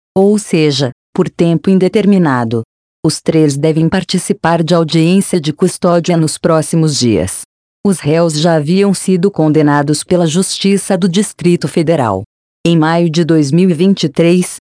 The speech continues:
Jorge Washington recebeu pena de nove anos e quatro meses de prisão. Além do Diego, foi condenado a cinco anos e quatro meses.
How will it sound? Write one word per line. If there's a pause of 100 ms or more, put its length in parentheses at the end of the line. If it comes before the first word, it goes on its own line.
(140)
Jorge
Washington
recebeu
pena
de
nove
anos
e
quatro
meses
de
prisão. (420)
Além
do
Diego,
foi
condenado
a
cinco
anos
e
quatro
meses.